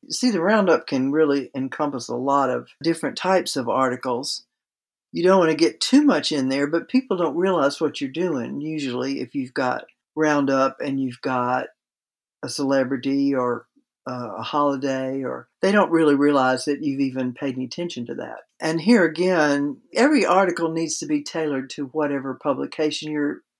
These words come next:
pitching it to. That's why your audience is so important, because you need to know what is it that you can pitch to them that they would be interested in. And the bigger magazines, you can go online, and if you click on media,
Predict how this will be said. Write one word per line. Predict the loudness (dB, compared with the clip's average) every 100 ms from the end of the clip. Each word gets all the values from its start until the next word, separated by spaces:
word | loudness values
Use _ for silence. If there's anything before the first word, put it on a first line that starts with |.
| _ -4
pitching | -4 -2 -4
it | -4
to. | -4 -2 -2 0
That's | 2 2 2
why | 0 2
your | 2 2
audience | 4 4 4 0 -4 -10
is | -6
so | -2 -2
important, | -2 -4 -6 -4 -6
because | -10 -8 -6
you | -6 -6
need | -6 -6
to |
know | -6 -4 -2 0 -2 -4 -10 _ _ _ _ _ _ -2
what | 2 4
is | 2 0 0
it | -4 -6 -8
that | -4 -2 -4 -6
you | 0 2 2 0 -6
can | -6 -4 -4 -6
pitch | -6 -6 -6
to | -4
them | -2 -2 -2
that | -2 -2
they | -2
would | -2 -4
be | -6
interested | -6 -4 -6 -6 -6
in. | -6 -6
And | -6 -6 -8 _ _ -4
the | -2
bigger | 2 4 6 4
magazines, | 4 2 2 0 2 0 0 -2 -2 -4 -4
you | -6 -4
can | -2 2
go | 4 4
online, | 2 0 0 0 0 -2 -4 -8 -8
and | -6
if | -6 -6
you | -10
click | -6 -8 -4
on | -4 -4 -4
media, | -6 -4 -4 -4